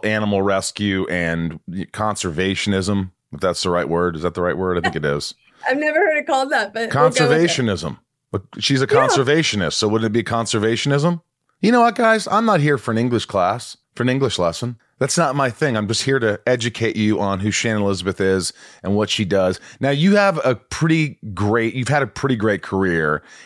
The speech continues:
Speaker 1: and you kinda transitioned a lot. Not, I mean, you're still acting, but you're, you're like, you just fell in love with this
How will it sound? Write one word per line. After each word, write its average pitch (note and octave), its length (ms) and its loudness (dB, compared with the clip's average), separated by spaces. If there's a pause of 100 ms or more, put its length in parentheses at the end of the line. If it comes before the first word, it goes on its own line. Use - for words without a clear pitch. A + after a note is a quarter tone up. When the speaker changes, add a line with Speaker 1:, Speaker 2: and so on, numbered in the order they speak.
(120)
Speaker 1:
and G#2+ 160 0
you G#2+ 80 0
kinda B2 260 -2
transitioned A2 840 0
a F#2 60 0
lot. A2 500 2
Not, A2 140 -2
I F#2 40 -16 (140)
mean, G2 80 0
you're F2+ 120 -2
still A2 280 2
acting, B2+ 300 0
but F#2+ 100 -2
you're, G2 300 0 (460)
you're C3 200 2
like, A#2 320 2
you B2+ 220 -2
just A#2 220 0
fell B2 220 2
in A2+ 60 2
love A2+ 320 2
with G2+ 220 0
this - 360 -2